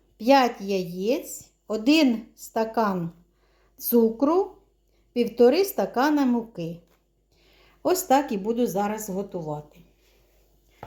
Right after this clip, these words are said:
Показала рецепт, щоб не сказали, що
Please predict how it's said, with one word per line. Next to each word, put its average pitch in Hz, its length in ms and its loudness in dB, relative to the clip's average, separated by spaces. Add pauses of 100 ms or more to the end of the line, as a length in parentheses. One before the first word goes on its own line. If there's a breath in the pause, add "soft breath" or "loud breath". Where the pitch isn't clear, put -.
(220 loud breath)
Показала 262 640 2
рецепт, 320 520 0
щоб 233 220 -4
не 240 120 0
сказали, 262 680 0
що 233 480 0